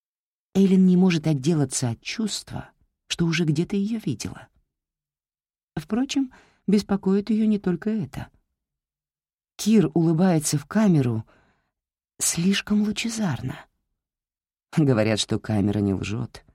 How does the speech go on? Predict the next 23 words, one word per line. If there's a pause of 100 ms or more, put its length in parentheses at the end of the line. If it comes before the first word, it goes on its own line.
(640)
Но
Элин
готова
поклясться,
что
под
этой
улыбкой
скрывается
куча
тревог. (1200)
Обнимая
чашку
кофе, (540)
Элин
выходит
и
тихо
прикрывает
за
собой
дверь
трейлера.